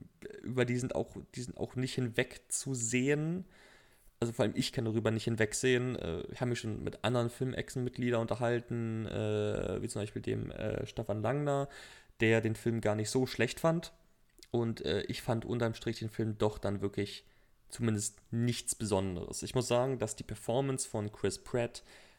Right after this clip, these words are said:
von Denzel Washington, ähm, meine Wertung sehr nach oben reißt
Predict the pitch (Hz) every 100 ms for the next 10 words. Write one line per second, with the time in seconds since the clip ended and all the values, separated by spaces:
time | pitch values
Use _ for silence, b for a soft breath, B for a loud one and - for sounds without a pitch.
0 | B - 107 107 107 - 104 113 135 139
1 | 127 131 123 120 - - 101 101 101 104
2 | - - 113 110 110 110 110 - 117 110
3 | - _ _ 113 113 113 107 - 120 147
4 | 156 143 - 180 - -